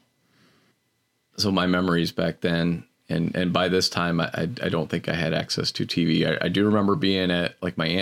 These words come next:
and uncle's house and hearing the Ghostbusters song on the radio and loving it. That was a, you know, a huge hit. We covered that a little bit last week. Giant hit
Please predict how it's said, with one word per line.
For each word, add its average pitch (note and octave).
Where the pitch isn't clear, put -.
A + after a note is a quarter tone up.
and -
uncle's F2+
house E2+
and D#2+
hearing F2+
the E2
Ghostbusters E2
song D#2+
on D#2
the D#2
radio D#2+
and E2
loving D#2+
it. D#2
That F2+
was F#2
a, C2
you E2+
know, E2
a E2
huge F2+
hit. D#2+
We E2
covered E2
that -
a E2
little D#2+
bit -
last -
week. -
Giant F2
hit F2